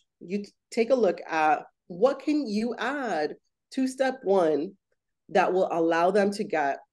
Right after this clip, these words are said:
more ahead, right? Then on day two, you go in through market research. And I also developed a Trello board, which Monetizing Mompreneurs members will be getting on the,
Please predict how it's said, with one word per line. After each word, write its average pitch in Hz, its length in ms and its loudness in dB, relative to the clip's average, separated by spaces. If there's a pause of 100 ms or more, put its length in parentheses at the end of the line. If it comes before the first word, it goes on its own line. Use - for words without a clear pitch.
(140)
more 196 200 6
ahead, 175 360 0 (480)
right? 180 300 4 (640)
Then 226 280 4
on 220 180 6
day 190 260 4
two, 247 500 -2 (720)
you 202 140 -2
go 208 220 4
in 202 120 4
through 190 240 -2
market 175 360 -4
research. - 520 -10 (360)
And 269 380 2
I 214 160 0
also 220 400 0
developed 175 600 0
a 180 60 -6
Trello 277 440 -4
board, 170 520 -2 (500)
which 190 480 0 (140)
Monetizing 196 400 4
Mompreneurs 202 540 4
members 202 340 2
will 170 180 -2
be 175 140 -6
getting 185 480 0 (360)
on 208 280 2
the, 196 180 -4